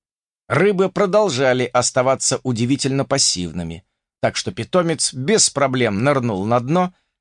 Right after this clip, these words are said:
цапнул трофей и вернулся с ним обратно. А мне стало ещё чуточку легче. Давай-ка найдём ему более подходящее местечко. Следующие сорок минут мы ползли сквозь непроглядную белёсую дымку,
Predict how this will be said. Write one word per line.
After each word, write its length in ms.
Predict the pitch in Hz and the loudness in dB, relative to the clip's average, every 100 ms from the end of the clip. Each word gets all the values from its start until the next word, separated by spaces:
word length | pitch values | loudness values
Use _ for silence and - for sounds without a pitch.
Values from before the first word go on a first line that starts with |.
| - | -4
цапнул 500 | - 185 139 123 120 104 | 2 4 2 0 -4 0
трофей 500 | 135 143 170 175 - | 0 2 2 0 0
и 120 | 214 | 0
вернулся 580 | 190 165 151 208 190 - | 2 2 2 0 0 -2
с 120 | 110 | -2
ним 200 | 139 143 - | -2 -2 -2
обратно. 560 | 98 - 60 - - _ _ _ _ - | -6 -6 -12 -16 -20 _ _ _ _ -2
А 100 | 123 | 0
мне 200 | 160 202 | 2 2
стало 300 | - 165 170 | 2 2 2
ещё 280 | 156 - | -2 -2
чуточку 480 | 160 - 185 - - | -4 -6 -6 -8 -8
легче. 440 | 80 57 - - - _ _ _ _ _ | -8 -10 -12 -14 -14 _ _ _ _ _
Давай-ка 560 | 113 123 143 139 135 - _ _ - | 0 2 2 2 0 -2 _ _ -4
найдём 520 | 127 143 131 151 185 | 0 0 2 2 2
ему 280 | 165 165 160 | 0 0 0
более 400 | 170 - 113 98 | -2 0 0 -2
подходящее 680 | 117 - 110 107 - 98 104 | -4 -4 -2 0 0 0 -2
местечко. 560 | 120 - - - - _ _ _ _ _ _ _ | -4 -6 -8 -10 -12 _ _ _ _ _ _ _
Следующие 800 | - - 156 185 156 143 - 139 | 0 2 4 2 2 2 2 0
сорок 440 | 117 - 143 123 - | 0 0 2 0 -2
минут 400 | 107 156 131 - _ _ - | -4 -4 -4 -10 _ _ -2
мы 200 | 127 196 | 2 2
ползли 540 | 185 151 143 135 175 156 | 2 2 2 2 2 2
сквозь 440 | - 143 147 - | 0 2 2 0
непроглядную 840 | 143 131 135 120 151 143 127 123 117 | -2 0 0 2 2 2 0 -2 0
белёсую 540 | 123 131 - 123 117 | 2 2 0 0 -2
дымку, 500 | 107 110 71 - | -2 -4 -4 -12